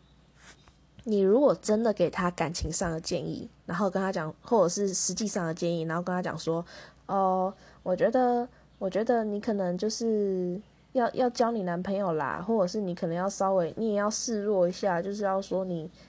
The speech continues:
嗯，比如说今天真的很累啊，今天不想要晒衣服啊，今天不想要扫地啊之类的，让他，让他去做嘛。”就是我跟你讲，这种所有实质上的建议都是没有用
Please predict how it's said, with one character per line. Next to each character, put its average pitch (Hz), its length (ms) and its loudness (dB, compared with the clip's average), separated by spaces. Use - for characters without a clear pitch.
嗯， 165 460 -4
比 - 80 -4
如 180 60 0
说 202 80 -2
今 196 140 -4
天 202 100 0
真 202 140 2
的 190 40 2
很 165 280 -4
累 185 240 2
啊， 160 420 -4
今 208 100 -4
天 202 120 0
不 214 80 -4
想 185 200 -4
要 180 360 -2
晒 175 240 -2
衣 175 180 -2
服 165 260 -12
啊， 147 300 -6
今 175 180 -8
天 190 340 -6
不 220 80 -2
想 196 180 -4
要 175 80 -2
扫 175 260 -8
地 180 140 -6
啊 147 160 -2
之 165 160 -6
类 165 140 -2
的， 175 220 -4
让 233 140 -2
他， 220 300 -4
让 262 140 0
他 220 140 -2
去 214 140 -4
做 - 340 -2
嘛。” - 180 -10
就 320 140 -2
是 330 100 -2
我 214 80 -4
跟 240 120 2
你 269 60 0
讲， 208 180 0
这 - 160 -4
种 226 140 -2
所 226 560 2
有 262 240 4
实 180 320 -2
质 196 180 -2
上 208 240 -4
的 170 80 -2
建 180 240 -2
议 170 220 -4
都 208 140 2
是 214 120 -4
没 180 120 -2
有 139 100 -4
用 151 180 -2